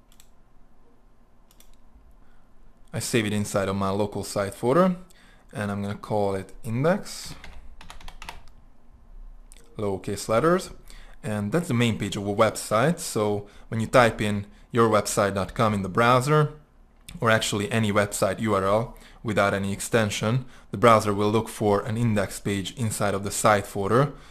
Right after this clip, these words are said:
on the web server. So the index page is the home page, but other pages, like if you have a products dot H T M L page in your site folder and you've uploaded that to your web server, it's gonna be available at your website dot com forward slash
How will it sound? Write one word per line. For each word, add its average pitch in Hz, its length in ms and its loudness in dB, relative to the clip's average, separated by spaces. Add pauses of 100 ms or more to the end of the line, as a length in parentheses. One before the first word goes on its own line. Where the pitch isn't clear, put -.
(140)
on 98 80 -6
the 101 60 -4
web 110 200 4
server. 113 540 0 (640)
So - 160 -6
the 107 80 2
index 110 300 0
page 98 220 -4
is 92 100 -8
the - 100 -6
home 120 240 2
page, 170 380 4 (340)
but 110 360 2
other 123 180 4
pages, 123 520 0
like 101 280 -4
if - 120 -16
you 107 60 -2
have 98 160 -2
a 98 40 -8
products 107 440 4
dot 107 160 -2
H 104 220 -6
T 113 60 -6
M 104 80 -2
L 95 80 -4
page 107 280 -4
in 98 100 -6
your 92 140 -8
site 135 320 2
folder 170 420 2 (380)
and 110 80 -4
you've 107 100 0
uploaded 107 440 4
that 101 200 0
to - 80 -10
your 98 100 -6
web 147 200 2
server, 127 480 2 (680)
it's - 100 -12
gonna 117 160 2
be 104 240 -2
available 107 600 0
at 104 380 -6
your 113 160 0
website 101 420 -2
dot 101 220 -8
com 143 340 4 (300)
forward 120 340 2
slash 110 460 2